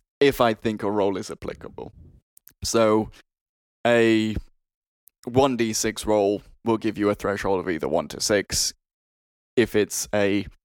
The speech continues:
you know, a task that you could easily fail, but it would be easy to pass. And if you've got, you're rolling your, like, two D twelves, you gotta roll both of your D twelves over that threshold, that one numbered threshold,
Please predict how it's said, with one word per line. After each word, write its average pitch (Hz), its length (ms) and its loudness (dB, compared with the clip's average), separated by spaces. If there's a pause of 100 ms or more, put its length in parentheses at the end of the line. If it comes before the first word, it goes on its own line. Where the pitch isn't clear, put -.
(300)
you 120 80 2
know, 104 220 0 (560)
a 131 100 4
task 147 340 -2
that 123 180 0
you 113 120 -6
could 113 200 0
easily 110 360 0
fail, 113 340 2
but 104 200 -2
it 101 160 -2
would 107 300 -2
be 101 240 0
easy 98 220 -6
to - 140 -8
pass. - 520 -8 (160)
And 120 80 -2
if 117 120 -2
you've 131 140 0
got, 113 200 4 (580)
you're 120 200 4
rolling 107 260 4
your, 107 300 0
like, 95 260 -2 (180)
two 117 200 -2
D 127 180 -4
twelves, 123 640 0 (540)
you 120 120 2
gotta 117 260 6
roll 110 280 6
both 139 340 2
of 117 100 -10
your 113 100 -2
D 113 200 -4
twelves 107 420 -2 (100)
over 107 360 2
that - 520 -6 (160)
threshold, 113 600 0
that 98 160 -2
one 117 360 0
numbered 101 320 -2
threshold, 101 560 -4